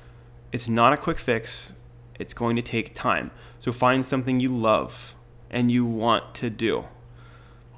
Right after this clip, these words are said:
If you use this drill daily or whenever that, that thought comes up in your head of, "I should be doing something,"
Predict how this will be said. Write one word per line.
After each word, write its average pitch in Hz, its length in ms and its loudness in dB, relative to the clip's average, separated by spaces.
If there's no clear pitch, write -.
If 120 160 -4
you 143 80 8
use 165 220 0
this 156 180 -2
drill 139 540 0
daily 120 460 2
or 104 240 -4
whenever 147 300 0
that, 143 240 2
that - 320 -4
thought 120 240 2
comes 120 180 -2
up 113 140 -2
in 113 80 -4
your 110 80 -2
head 113 240 -2
of, 104 200 -4
"I 117 120 -8
should 117 280 -4
be 120 80 -6
doing 107 300 -6
something," 147 440 -4